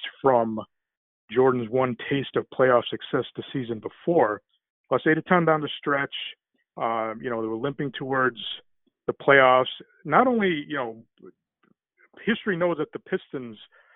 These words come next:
were, you know, a scourge to them heading into this, you know, into, heading into this period, but they had not beaten Cleveland that year. They went oh and six, as Eric Newman, you know, referred to just moments ago. So against that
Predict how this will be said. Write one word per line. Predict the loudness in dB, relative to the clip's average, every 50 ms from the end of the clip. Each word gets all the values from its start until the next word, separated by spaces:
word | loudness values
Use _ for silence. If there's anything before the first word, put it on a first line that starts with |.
| _ _ _ -6
were, | -4 -4 -4 -6 _ _ -14 -10
you | -8 -6
know, | -6 -4 -4 -4
a | -6 -6 -8 -4
scourge | 0 0 0 2 0 -4 -8 -8 -6
to | -4
them | -2 -2 -2 -2 -4 -8 -8 -4
heading | -4 -4 -4 -4 -6
into | -6 -8 -8 -8
this, | -8 -10 -10 -12 -16 -20 -20 _ _ _ _ _ _ _ _ _ _ -10
you | -8 -8
know, | -4 -4
into, | -2 0 0 0 0 2
heading | 2 2 2 2 2
into | 0 0 0
this | -2 -2 -4 -8 -4
period, | -2 0 2 2 2 0 0 -2
but | -2 -4 -4 _ _ _ _ _ _ _ _
they | 2 2
had | 2 2 0
not | -2 -4 -4 -6 _ -12
beaten | -14 -12 -12 -14 -18 -20 -20
Cleveland | -18 -12 -8 -6 -6 -4 -4 -4 -6 -6 -10 -18 -20 _ -8
that | -6 -6 -6 -6
year. | -8 -8 -8 -8 -10 -14 _ _ -2
They | -2 0
went | 0 -2 -4 -4 -4
oh | -4 -4 -4
and | -4 -6 -10 -4 0
six, | 2 2 2 0 -4 -10
as | -4 -2
Eric | 0 0 0 0 -4 -10 -18 _
Newman, | -12 -10 -8 -8 -8 -8 -10 -12 -8 -6
you | -6
know, | -6 -4
referred | -4 -4 -4 -2 0 0 0 0 _ -4 -6
to | -4 -4 -6 -8 -14 _ _ _ _ _ _ _ -8
just | -6 -6 -4
moments | -2 -2 -2 -4 -6 -6 -4
ago. | -4 -2 -2 -2 -4 -4 -8 -10 _ _ _ _ _ _ -20 -20 _ _ _ _ 0 4
So | 4 4 4 2 -2 -10 -8 -6 -6
against | 0 2 2 2 2 2 2 4
that | 4 4 4